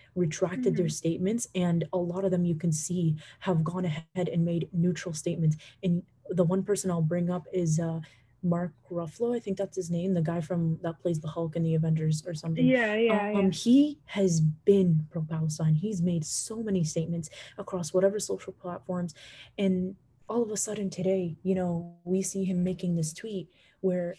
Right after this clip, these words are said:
Speaker 1: where he literally says, hold on, hold on, I'm gonna literally pull up this tweet because of the
Speaker 2: Mm-hmm.
Speaker 1: disapp-, sheer disappointment that I was hit with.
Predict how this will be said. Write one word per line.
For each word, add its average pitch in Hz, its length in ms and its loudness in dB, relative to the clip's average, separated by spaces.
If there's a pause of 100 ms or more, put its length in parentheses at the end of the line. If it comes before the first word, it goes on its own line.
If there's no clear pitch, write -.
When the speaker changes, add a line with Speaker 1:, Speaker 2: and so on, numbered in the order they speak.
(120)
Speaker 1:
where 190 140 4
he 202 200 0
literally 233 600 4
says, 160 400 -2
hold 202 220 -2
on, 156 160 4
hold 165 160 0
on, 151 140 2
I'm 180 100 0
gonna 196 140 2
literally 190 400 4
pull 175 160 -2
up 160 100 -8
this 160 180 -6
tweet 185 380 -8
because 156 240 -2
of 240 300 -2
the 175 80 6
Speaker 2:
Mm-hmm. 156 80 6
Speaker 1:
disapp-, - 360 -4
sheer 226 340 0
disappointment 185 520 0
that 165 120 -2
I 165 160 0 (360)
was 180 120 6
hit 165 160 2
with. 156 180 2